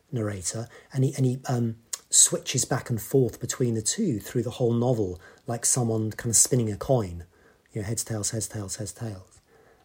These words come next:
And that's an extraordinary experiment. We, we think of it not now as being extraordinary because, I suppose, of its influence on modernism and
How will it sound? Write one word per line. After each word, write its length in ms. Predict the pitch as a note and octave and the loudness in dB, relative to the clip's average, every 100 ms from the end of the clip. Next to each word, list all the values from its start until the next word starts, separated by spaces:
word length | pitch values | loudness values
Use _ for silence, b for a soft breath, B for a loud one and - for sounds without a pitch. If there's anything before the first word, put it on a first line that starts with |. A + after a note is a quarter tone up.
| - | -2
And 100 | D3 | 0
that's 140 | G3 | 2
an 60 | G#3 | 2
extraordinary 560 | C#3+ - E3+ F#3 C#3+ B2 | 4 4 4 4 4 2
experiment. 500 | - - C#3+ A2+ A#2+ | 2 4 2 4 2
We, 80 | |
we 100 | E3 | 4
think 180 | C#3 G#3+ | 6 6
of 60 | D#3+ | 6
it 80 | C#3+ | 6
not 280 | D3 - | 4 4
now 260 | C3 C#3+ C#3+ | 2 4 4
as 100 | A#2 | 6
being 180 | C#3 D#3 | 6 6
extraordinary 580 | G2+ - A2+ F#2 G2 A2 | 2 0 -2 -4 -6 -6
because, 360 | C3 - B2+ | 0 4 4
I 60 | A2+ | 4
suppose, 380 | A#2+ A2+ A2 A#2 | -2 0 0 0
of 80 | |
its 140 | A#2 C3 | 0 2
influence 520 | B2 - A2+ G#2 - | 2 2 -2 -2 -4
on 160 | G#2 G#2 | -4 -4
modernism 600 | G#2+ A2 F#2+ - F#2+ F#2+ | -2 -2 -2 -4 -4 -6
and 320 | A2 G2+ G2 | -6 -6 -8